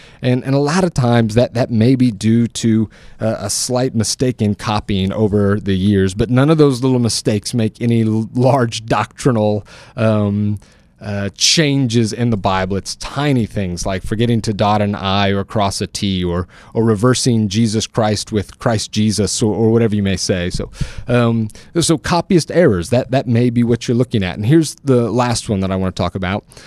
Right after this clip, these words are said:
Many times when people accuse the Bible of having a contradiction, what's really going on is they're just misinterpreting it.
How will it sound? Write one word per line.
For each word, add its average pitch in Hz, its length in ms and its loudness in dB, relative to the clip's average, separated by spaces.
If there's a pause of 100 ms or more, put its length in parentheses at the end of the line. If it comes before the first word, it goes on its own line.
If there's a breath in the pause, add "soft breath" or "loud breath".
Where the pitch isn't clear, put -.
(200 loud breath)
Many 139 420 2
times 107 540 -2
when 104 200 -2
people 123 560 -2 (280 loud breath)
accuse 127 480 -4
the 120 80 -2
Bible 95 420 0
of 87 80 -4
having 98 600 -4 (220 soft breath)
a - 80 -12
contradiction, 98 800 -4
what's 98 200 -4
really 117 200 2
going 104 240 0
on 98 220 0
is 95 140 -2
they're 98 120 0
just 98 400 -4
misinterpreting 87 880 -4
it. 76 120 -10